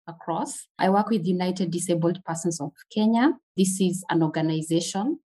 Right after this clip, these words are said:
of persons with disabilities. We're an umbrella organization, and we work with organizations across our country to advocate for rights of persons with disabilities in Kenya. So how do we ensure the inclusion of persons with disabilities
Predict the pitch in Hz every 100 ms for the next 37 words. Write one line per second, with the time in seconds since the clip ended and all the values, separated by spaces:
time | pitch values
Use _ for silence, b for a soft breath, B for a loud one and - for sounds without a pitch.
0 | _ _ _ 165 165 175 170 170 170 156
1 | 147 151 147 180 202 214 208 208 208 202
2 | - - 185 175 170 190 196 208 220 202
3 | 170 170 170 165 170 185 220 277 339 -
4 | 170 165 165 170 185 - - 165 151 160
5 | 160 160 160 180 - 220 277 - - _
6 | _ _ - 175 - 170 170 151 160 -
7 | 165 160 - 151 _ 165 156 151 147 -
8 | - 196 180 185 196 - 165 165 165 156
9 | - 160 - 160 147 151 - 147 151 160
10 | 160 139 143 - 143 - 196 _ _ 254
11 | 339 359 277 269 240 202 196 - 226 170
12 | - 180 202 196 214 208 185 165 - 185
13 | 185 196 190 170 156 185 175 160 170 165
14 | 165 - 294 285 - -